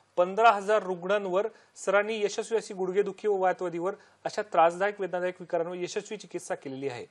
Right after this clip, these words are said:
व कित्येक ऑपरेशन देखील टाळलेले आहेत. याशिवाय दररोज नवनवीन औषध पद्धतीत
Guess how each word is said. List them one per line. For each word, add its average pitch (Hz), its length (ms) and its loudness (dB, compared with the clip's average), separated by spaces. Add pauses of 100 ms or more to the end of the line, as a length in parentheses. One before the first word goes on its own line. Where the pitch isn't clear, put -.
(260)
व 190 80 0
कित्येक 190 420 -2
ऑपरेशन 185 380 -4
देखील 175 300 -8
टाळलेले 127 300 -2
आहेत. 113 120 -8 (480)
याशिवाय 226 400 4 (360)
दररोज 180 460 4 (400)
नवनवीन 226 580 2
औषध 185 300 -4 (120)
पद्धतीत 185 360 -6